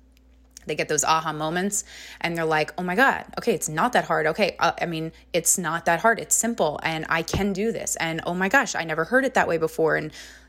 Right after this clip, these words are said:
you know, yada, yada, yada. So it was really cool. I definitely, uh, you know, gave s-, lots and lots and lots of info, and it was a little bit high level for some people, but it was pretty dope. So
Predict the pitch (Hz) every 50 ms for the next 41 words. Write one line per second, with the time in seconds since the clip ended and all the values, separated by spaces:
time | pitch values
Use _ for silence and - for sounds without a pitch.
0 | _ - - - 170 160 151 156 160 165 165 170 180 185 190 196 220 240 226 175
1 | 156 151 - - 185 175 175 175 175 175 170 175 - - - - - - - _
2 | _ - - 196 208 208 214 247 240 233 240 - 254 208 190 170 156 185 190 196
3 | 185 156 - - 202 220 226 226 247 220 220 226 214 208 202 196 160 143 165 -
4 | - - - - - - - - 196 208 190 170 131 120 180 - - 202 196 196
5 | 190 - 185 - - 180 180 185 190 190 208 208 - 214 208 196 196 - 208 190
6 | 190 180 - - - 185 190 180 - 185 180 196 233 285 302 - - - - -
7 | 180 180 - 185 180 180 180 185 196 196 208 185 175 - - 185 175 165 165 165
8 | 160 - 165 180 214 247 240 - - 196 190 - 190 180 175 160 170 156 - -
9 | 185 233 320 - - 185 175 170 170 170 - - - - - - - - - -
10 | - - _ _ _ - - - - - - - - 214 226 233 190 202 240 -
11 | - - - - - 196 190 190